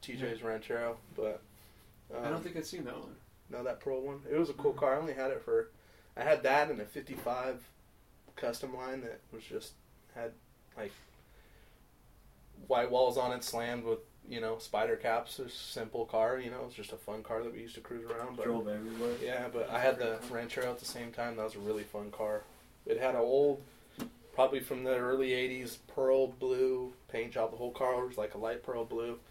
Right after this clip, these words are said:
Speaker 1: And I just, Daryl and I did the roof one day. It was
Speaker 2: Nice.
Speaker 1: pearl blue already, so we just fogged in some candy around the edge and did a couple lace panels on it. And it was just a really simple car.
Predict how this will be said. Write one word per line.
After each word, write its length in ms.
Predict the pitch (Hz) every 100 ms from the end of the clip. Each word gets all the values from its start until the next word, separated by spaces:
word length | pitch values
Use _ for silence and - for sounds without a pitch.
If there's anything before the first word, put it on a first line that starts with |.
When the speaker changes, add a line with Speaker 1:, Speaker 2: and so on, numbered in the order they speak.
| - - - -
Speaker 1:
And 180 | 107
I 80 | 104
just, 280 | 107 104 - - - - - - -
Daryl 260 | 117 117
and 80 | 113
I 100 | 110
did 180 | 107 113
the 60 | 107
roof 300 | 110 120 -
one 160 | 123
day. 220 | 120 120 120
It 140 | 113
was 280 | 107 - - 131
Speaker 2:
Nice. 160 | 131 - - - - -
Speaker 1:
pearl 220 | - 120 113
blue 180 | 127
already, 360 | 123 131 123 123
so 180 | 127 120
we 80 | 117
just 280 | 123 - - - - - - - -
fogged 300 | - 120 113
in 80 | 117
some 160 | - 117
candy 320 | 123 117 120
around 240 | 117 117
the 100 | 117
edge 240 | 113 117 117
and 80 | 110
did 120 | 110
a 40 |
couple 360 | 113 - 113 113 -
lace 240 | 113 110
panels 400 | - 113 117 123
on 160 | 117 120
it. 100 | 120
And 80 | 123
it 80 | 151
was 120 | 180
just 180 | 175 180
a 40 |
really 220 | 151 156
simple 320 | 147 135 131
car. 380 | - 127 175 135